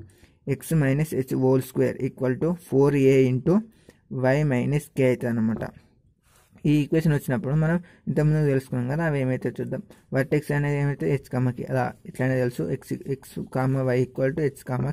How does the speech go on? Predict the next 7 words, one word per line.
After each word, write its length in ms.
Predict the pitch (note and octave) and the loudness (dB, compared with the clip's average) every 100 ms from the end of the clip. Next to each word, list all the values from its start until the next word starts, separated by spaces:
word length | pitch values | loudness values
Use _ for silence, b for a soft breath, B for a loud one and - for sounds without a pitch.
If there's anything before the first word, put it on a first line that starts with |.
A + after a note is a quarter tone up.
| - | -2
కే 80 | A#2+ | -2
అవుతుంది. 280 | A#2 A#2+ A#2+ B B B - | -2 -6 -8 B B B -4
తర్వాత 260 | C#3 C3+ D#3 D#3+ | -2 0 -2 2
focus 380 | D3 C#3+ C3 - - _ _ b b b b - | 2 2 -2 -4 -18 _ _ b b b b -2
హెచ్ 320 | C#3+ - - F3 - _ - | -2 -4 0 0 0 _ -4
కామా 300 | B2+ B2 D3+ - | -2 0 -2 -2
ఏ 20 | D3 | 2